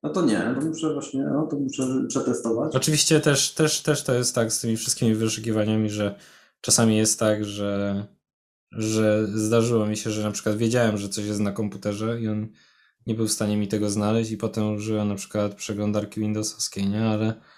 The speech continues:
Speaker 2: ale
Speaker 1: Mhm.
Speaker 2: ogólnie w większości przypadków się super sprawdza. Taki darmowy program pewnie waży jeden megabajt, nie? I działa
Speaker 1: O,
Speaker 2: z
Speaker 1: to
Speaker 2: tysiąc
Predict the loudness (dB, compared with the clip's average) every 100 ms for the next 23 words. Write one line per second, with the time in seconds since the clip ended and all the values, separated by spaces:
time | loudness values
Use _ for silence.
0 | _ _ _ -2 4 6 6 4 2 2
1 | 2 2 0 -8 -4 -2 -2 -4 -4 -6
2 | -8 -6 -6 -6 -8 -6 -2 0 0 0
3 | -2 -4 -4 -2 0 0 -2 -4 -2 0
4 | 0 -4 _ -20 -20 _ _ 2 4 4
5 | 2 2 0 2 2 0 -2 -8 -8 -4
6 | 0 2 2 0 -2 -6 -10 -6 0 0
7 | 2 0 2 2 4 2 0 -2 -4 -6
8 | -4 -2 -4 -8 -16 _ _ _ -6 0
9 | 2 2 -2 -6 -2 0